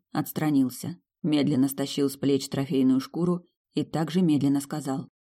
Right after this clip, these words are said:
"Ты сама странная, но ты мне нравишься. Ты любишь Чиби, Любашу. В тебе много жизни, а во мне ее почти не было.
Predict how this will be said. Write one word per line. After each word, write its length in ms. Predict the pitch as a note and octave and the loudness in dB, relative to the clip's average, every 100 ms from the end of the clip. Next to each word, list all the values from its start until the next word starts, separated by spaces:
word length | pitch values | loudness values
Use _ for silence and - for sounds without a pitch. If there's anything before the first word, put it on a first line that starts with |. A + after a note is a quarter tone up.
| _ _ _ - | _ _ _ -4
"Ты 200 | D#3 D3 | 2 2
сама 360 | D#3 D#3 F3 E3+ | 4 4 4 2
странная, 720 | - D#3 D3+ C3+ B2 - - _ - | 2 2 4 4 2 -4 -12 _ -2
но 220 | C3+ C#3+ | 2 2
ты 140 | C#3 E3+ | 2 2
мне 180 | D#3+ | 2
нравишься. 640 | D#3 E3+ E3+ B2 - - - _ _ _ _ - | 2 2 2 0 -6 -12 -14 _ _ _ _ 0
Ты 140 | C3+ | 2
любишь 360 | D#3+ F3 D#3 - | 6 4 2 -2
Чиби, 500 | - G#3+ D#3 C3+ C3 - | -2 2 4 2 -2 -2
Любашу. 680 | C#3+ D3 C#3+ B2 - E3 _ _ _ | 0 2 2 0 -4 -12 _ _ _
В 80 | - | -6
тебе 260 | - D#3 F3+ | 0 4 6
много 340 | F#3 F#3+ F3 | 6 4 2
жизни, 540 | D#3+ F3+ D#3 B2+ - _ _ - | 4 4 6 2 -2 _ _ -6
а 140 | C3+ | 0
во 140 | C#3 D3+ | 2 2
мне 360 | F3+ F#3+ C#3+ | 2 4 6
ее 320 | C3+ C#3+ C3 C#3+ - | 6 4 2 -2 -4
почти 360 | C3 - D3 | -4 -2 0
не 180 | C#3+ C#3 | 2 2
было. 280 | A#2 E2 | 0 -4